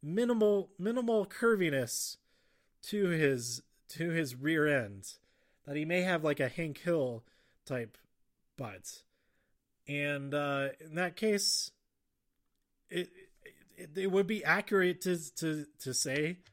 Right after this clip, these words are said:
to call him little butt, perhaps, but he is not little, he is tall, which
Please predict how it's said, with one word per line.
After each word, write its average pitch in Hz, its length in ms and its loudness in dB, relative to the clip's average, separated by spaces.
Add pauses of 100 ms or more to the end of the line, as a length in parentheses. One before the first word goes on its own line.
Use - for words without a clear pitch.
(1120)
to 151 80 -8
call 156 240 0
him 156 240 -2
little 190 220 0
butt, 123 260 -2
perhaps, 131 600 -6 (520)
but 165 360 2
he 175 160 0
is 135 200 0
not 175 280 0
little, 139 280 0
he 151 140 -2
is 135 160 0
tall, 139 600 0 (380)
which 139 260 -10